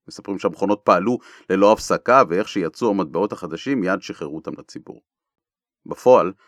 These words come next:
הסנטים החדשים והסדרה הזו ספציפית הייתה פעילה לאורך תקופה מאוד מאוד קצרה,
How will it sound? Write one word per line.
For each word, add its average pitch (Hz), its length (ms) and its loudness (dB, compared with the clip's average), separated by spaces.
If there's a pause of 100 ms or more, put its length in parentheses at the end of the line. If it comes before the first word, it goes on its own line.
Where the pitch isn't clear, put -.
(220)
הסנטים 110 380 -4
החדשים 82 520 -6
והסדרה 85 640 -4
הזו 95 240 -2
ספציפית 113 640 -10 (320)
הייתה 101 200 -6
פעילה 107 320 0
לאורך 95 320 -4
תקופה - 380 -6 (260)
מאוד 69 440 -6
מאוד - 220 -8
קצרה, 117 440 -2